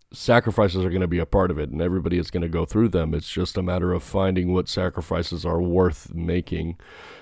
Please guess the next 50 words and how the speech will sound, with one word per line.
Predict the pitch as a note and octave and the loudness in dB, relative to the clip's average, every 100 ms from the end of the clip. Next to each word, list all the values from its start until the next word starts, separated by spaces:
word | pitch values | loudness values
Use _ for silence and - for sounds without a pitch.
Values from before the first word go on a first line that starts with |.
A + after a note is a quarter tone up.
| - - | -16 -6
and | E2+ | -2
which | F2 E2+ | -2 -2
ones | F2 E2+ | -2 -2
aren't. | D#2 G2 E2+ - - - _ - - _ _ - | 0 0 0 -2 -10 -20 _ -20 -20 _ _ -10
Uh, | C#2 D#2 | -6 -4
giving | E2+ G#2+ G#2+ G#2 | 0 4 6 6
up | G#2 - | 4 0
something | - G#2 G2 F#2 F#2 | 2 2 4 2 0
to | F#2 | 0
gain | F2 G2 F#2+ | 4 4 4
something | - F#2 F2+ F2 | 2 0 2 2
else | G2 - - | 4 2 0
is | F2 D#2+ | -4 0
great, | G2 G2+ F#2 - | 4 4 4 0
but | F2 - | -4 0
what | F#2+ F#2+ | 4 4
are | |
you | F#2+ F2 | 4 4
giving | G2 F#2 F2 | 4 4 2
up | F2 - | 2 2
and | F2 | 2
what | E2+ F2 | 4 2
are | |
you | F2 E2 | 2 -2
gaining? | D#2+ F#2 F#2 E2 D#2 | 0 2 2 0 -2
What | D#2+ F#2+ | 2 2
is | F#2 D#2+ | 2 0
the | E2 | -2
outcome? | - - - - E2+ D#2 D#2 | 0 -2 -2 0 2 2 2
What | E2 F#2 | 2 4
is | F#2 D#2 | 2 0
it | F2+ - | -4 -2
that | F2+ E2 | -2 0
you | F#2 F2 | 2 4
are | F2 F2+ | 4 4
yearning | F2 G#2 A2 F#2 | 4 6 6 2
for? | - E2 E2+ | 0 2 2
What | E2 F#2 | 4 2
is | F2+ F2 | 0 -2
it | - | -4
that | F2+ D#2+ | -4 -2
you're | F2 | -2
chasing | - - F#2+ F#2 - F2 E2 | -2 0 0 0 -2 -2 -4
to | - E2+ | -2 -2
achieve? | D#2 - - D#2+ D2+ D2 - - - - - - - - - - _ _ _ _ _ - | -2 -2 -2 0 0 -4 -8 -18 -20 -20 -20 -20 -20 -20 -20 -20 _ _ _ _ _ -6
You | F#2+ | 2
need | G2+ G#2+ | 6 6
to | F#2 | 8
realize | G2 A2+ G2+ F2 - | 8 8 8 6 0
that. | D2 C#2 | -4 -4